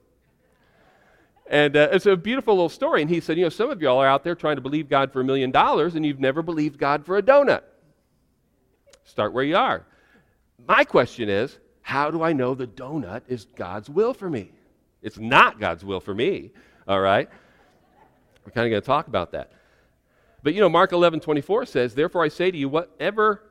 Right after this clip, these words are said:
things you ask when you pray, believe that you receive them, and you will have them." Whatever. Now, see, this is where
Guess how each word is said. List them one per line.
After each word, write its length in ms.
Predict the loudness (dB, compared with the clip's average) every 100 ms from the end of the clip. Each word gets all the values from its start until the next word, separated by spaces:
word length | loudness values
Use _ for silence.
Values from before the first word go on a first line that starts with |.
| _
things 360 | 0 0 -2 -4
you 160 | -6 -4
ask 460 | -4 -2 -4 -8 -6
when 400 | 0 0 0 -6
you 140 | -12
pray, 560 | -6 -2 0 0 -2 -6
believe 560 | -6 -4 -2 -4 -4
that 120 | -8
you 120 | -10 -10
receive 420 | -10 -10 -14 -12
them, 220 | -12 -10
and 180 | -10 -12
you 120 | -8
will 100 | -8
have 280 | -8 -10 -10
them." 180 | -14 -16 _ _ _ _
Whatever. 720 | -16 -12 -6 -6 -4 -6 -8 _ _ _ _ _ _ _ _ _ _ _ _ _ _ -16
Now, 100 | -14
see, 240 | -10 -10
this 360 | -6 -6 -6 -12
is 240 | -12 -12
where 640 | -8 -8 -4 -4 -4 -6